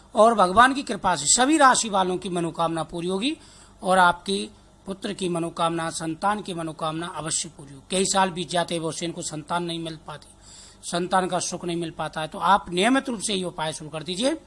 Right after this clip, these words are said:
भगवान के सामने ओम नमः शिवाय मंत्र का जाप करना है, कृष्ण जी के सामने संतान गोपाल मंत्र का जाप करना है।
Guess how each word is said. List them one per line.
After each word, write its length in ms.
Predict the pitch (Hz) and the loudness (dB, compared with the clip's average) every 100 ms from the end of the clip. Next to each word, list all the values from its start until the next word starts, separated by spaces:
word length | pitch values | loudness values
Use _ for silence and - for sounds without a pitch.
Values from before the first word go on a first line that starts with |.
| - - - - - | -20 -20 -20 -20 2
भगवान 340 | 180 208 247 | 4 8 8
के 100 | 269 | 8
सामने 300 | 262 240 233 | 4 4 4
ओम 220 | 233 214 208 | 2 0 0
नमः 120 | 208 | -2
शिवाय 200 | 220 220 | 0 -2
मंत्र 260 | 220 214 | -2 -6
का 100 | 214 | -6
जाप 240 | 214 220 214 | -4 -4 -4
करना 240 | 220 220 | -6 -6
है, 180 | 220 233 - | -8 -10 -14
कृष्ण 260 | - 165 196 | -6 -6 -4
जी 80 | 185 | -6
के 140 | 175 | -6
सामने 320 | 170 175 196 | -4 -2 -2
संतान 460 | 185 180 180 196 202 | -2 -4 -2 -2 -2
गोपाल 300 | 170 156 165 | -6 -8 -8
मंत्र 280 | 160 151 156 | -8 -10 -12
का 120 | 147 | -12
जाप 240 | 139 135 | -12 -14
करना 280 | - 143 131 | -14 -16 -16
है। 120 | 127 | -18